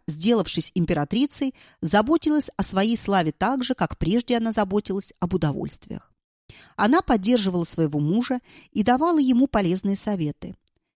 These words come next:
Героическая храбрость Феодоры вполне проявилась во время народного восстания.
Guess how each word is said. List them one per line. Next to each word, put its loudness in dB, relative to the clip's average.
Героическая 0
храбрость 0
Феодоры 2
вполне 2
проявилась 2
во -2
время 2
народного 2
восстания. -4